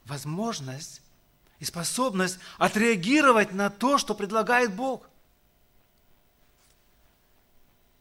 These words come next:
И здесь апостол Павел говорит: «Но по упорству твоему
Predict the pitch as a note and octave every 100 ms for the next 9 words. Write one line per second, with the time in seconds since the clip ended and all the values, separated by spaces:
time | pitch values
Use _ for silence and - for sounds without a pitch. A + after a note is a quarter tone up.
0 | _ _ _ B2+ A#2+ D3 D3 D3+ C3+ C3+
1 | - D3 D3 B2 B2+ C3 C3 - - -
2 | - C3+ C#3 C#3+ C#3+ C#3+ D3+ E3 - D3
3 | C#3 C3 A#2+ A2